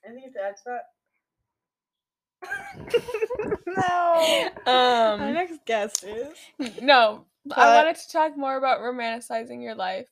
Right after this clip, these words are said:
Speaker 2: because I remember abroad, I would, every morning, well, we didn't have very many cups, so I would always drink my orange juice out of
Speaker 1: <laughs>
Speaker 2: wine glasses.
Speaker 1: Yes.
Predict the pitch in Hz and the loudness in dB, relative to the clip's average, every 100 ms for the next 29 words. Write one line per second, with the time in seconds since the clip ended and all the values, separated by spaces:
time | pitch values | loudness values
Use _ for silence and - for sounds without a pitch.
0 | _ 247 240 233 233 - 233 262 294 320 | _ -16 -12 -12 -10 -6 -6 -6 -8 -6
1 | 262 226 196 175 180 196 277 - _ _ | -8 -6 -6 -4 -4 -6 -8 -20 _ _
2 | _ _ _ _ _ _ - 247 247 233 | _ _ _ _ _ _ -6 0 0 -2
3 | - _ - 226 269 269 233 226 226 226 | -6 _ -6 -4 -4 -4 -4 -6 -8 -12
4 | 220 - 247 247 254 - 339 339 269 269 | -14 -10 -8 -6 -8 -8 -8 -6 -4 -4
5 | 262 233 226 - 202 - - - - - | -6 -10 -12 -8 -8 -8 -12 -20 -20 -14
6 | - 247 233 - 196 214 277 - 262 277 | -8 -6 -6 -6 -4 -4 -8 -10 -10 -10
7 | 240 180 185 226 - 240 247 - 196 196 | -10 -12 -14 -14 -14 -12 -14 -12 -6 -6
8 | 190 247 202 185 196 208 220 240 - 285 | -6 -8 -10 -10 -8 -2 -2 -2 -4 -6
9 | 294 320 _ _ _ - - - - _ | -6 -10 _ _ _ -20 -20 -20 -20 _
10 | - 220 196 202 - - - - | -8 -6 -6 -8 -14 -14 -14 -18